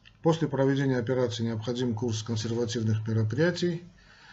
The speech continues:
э, лечебной физкультуры, диетотерапии, да, там, чтобы устранить запоры, э, исключение физических нагрузок, и это понятно, в общем, это, это закон. Отсюда и профилактика.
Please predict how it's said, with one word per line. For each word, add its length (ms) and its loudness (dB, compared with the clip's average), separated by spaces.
э, 340 -6
лечебной 380 0
физкультуры, 680 2
диетотерапии, 960 2
да, 220 -2
там, 180 -6
чтобы 200 -2
устранить 380 2
запоры, 580 2
э, 160 -10
исключение 480 -2
физических 460 -2
нагрузок, 400 -2
и 40 4
это 220 0
понятно, 300 2
в 40 -10
общем, 200 -8
это, 120 -4
это 180 -4
закон. 320 0
Отсюда 300 6
и 20 12
профилактика. 760 4